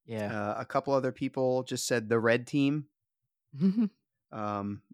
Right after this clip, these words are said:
Speaker 2: so, yeah, they have a very loyal fan base over there in Philadelphia. It's not just a, uh,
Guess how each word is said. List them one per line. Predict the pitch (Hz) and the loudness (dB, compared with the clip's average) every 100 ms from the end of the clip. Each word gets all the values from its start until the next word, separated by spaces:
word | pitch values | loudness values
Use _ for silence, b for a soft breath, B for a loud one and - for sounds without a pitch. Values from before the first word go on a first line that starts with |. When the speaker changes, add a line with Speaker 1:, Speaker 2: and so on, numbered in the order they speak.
| _ | _
Speaker 2:
so, | - 117 110 | 0 2 4
yeah, | 117 113 | 4 6
they | 123 | 6
have | 135 | 4
a | 123 | 4
very | 123 117 | 4 4
loyal | 110 113 113 107 | 2 2 4 2
fan | - 110 104 | -2 -4 -4
base | 98 98 104 | -6 -6 -6
over | 104 | -4
there | 107 101 | -4 -4
in | 104 | -6
Philadelphia. | 107 104 104 104 98 92 | -6 -4 -4 -6 -10 -12
It's | 98 - | -12 -8
not | 117 110 | -8 -6
just | 117 - | -8 -8
a, | 101 101 | -6 -6
uh, | 98 | -6